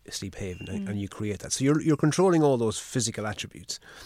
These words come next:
Speaker 1: And then from a, an anxiety or psychological point of view, you know, I suppose, again, I mentioned the untrained mind. And, I mean, d-, we, we,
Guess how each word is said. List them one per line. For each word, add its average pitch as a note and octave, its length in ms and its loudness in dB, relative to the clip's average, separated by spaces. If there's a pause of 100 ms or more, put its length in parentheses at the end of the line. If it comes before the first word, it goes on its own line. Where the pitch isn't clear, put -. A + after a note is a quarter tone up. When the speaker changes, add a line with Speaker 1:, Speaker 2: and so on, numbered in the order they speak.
(120)
Speaker 1:
And A#2 140 0
then D3+ 140 4
from C3+ 200 2
a, A2+ 420 2
an A2 120 -6
anxiety A2 540 0
or G2+ 120 0
psychological A2 720 -4
point G2 260 -6
of F2+ 60 -10
view, G2 340 -6
you G#2+ 100 -2
know, G2 240 2
I G#2+ 60 -4
suppose, G#2+ 520 -2
again, A2+ 280 2
I G#2+ 40 2
mentioned A2 320 2
the G#2+ 160 -4
untrained G#2 640 0
mind. G2 540 -2
And, A#2+ 160 -4 (100)
I B2+ 80 -6
mean, C#3+ 300 0 (100)
d-, - 80 -8 (880)
we, C#3+ 220 -2
we, C3+ 140 -4